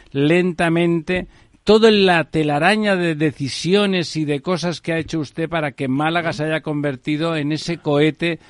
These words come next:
formidable que es, ah, actualmente, que ha, que ha contaminado en el mejor sentido de la palabra a toda la provincia, y toda la provincia de Málaga es realmente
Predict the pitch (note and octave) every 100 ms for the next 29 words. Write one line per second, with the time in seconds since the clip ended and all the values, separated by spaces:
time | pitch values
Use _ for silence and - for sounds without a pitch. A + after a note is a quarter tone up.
0 | _ - D#3 C#3 C3 C3 C#3 D3+ D3 D3+
1 | E3+ G3+ - _ - C3+ D3 C#3 D3 C3
2 | A#2 C3 - C#3+ E3 B3 F3+ C3+ F3 D#3+
3 | - E3 F3+ F#3+ F#3+ E3+ E3+ D#3 D#3 F3
4 | D#3+ D3+ C#3 B2 D#3+ - E3 D#3+ D#3 D3+
5 | D3 D3 D3+ E3 C#3+ - F3 E3+ D#3 D#3
6 | D3+ D3+ D3+ E3+ F3+ - - - A#2+ A2+
7 | G3 G3+ D#3+ C#3 C3 D#3+ D3 D3 C3 B2+
8 | D3 E3 D3 C#3+ C3 C3+ B2+ B2 B2+ C#3+
9 | D3 E3 E3